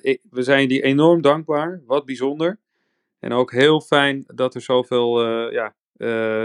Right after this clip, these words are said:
in de chat zoveel activiteiten zijn. Eh, ja, we, we, we zijn gezegend. Laten we daar ook gewoon heel erg blij mee zijn dat dit gewoon kan.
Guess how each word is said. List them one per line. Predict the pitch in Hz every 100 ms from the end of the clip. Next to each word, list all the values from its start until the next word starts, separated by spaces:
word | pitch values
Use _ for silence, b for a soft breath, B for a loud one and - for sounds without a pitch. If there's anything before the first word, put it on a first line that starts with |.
| 110
in | -
de | 120 110
chat | 156 147
zoveel | - 139 139
activiteiten | 131 - 127 - 120 120 117
zijn. | 117 110 107 b b b b b _
Eh, | - 110 107 104 - -
ja, | - 120 -
we, | - 131
we, | 139 151 175 180
we |
zijn | 131 165 160
gezegend. | 143 147 143 - 110
Laten | - 127 127
we | 127
daar | 127
ook | 127 -
gewoon | 127 120
heel | 135 135
erg | 123
blij | 110 113 117
mee | 113
zijn | 107 107
dat | 107
dit | 113
gewoon | - 117 -
kan. | 123 117 120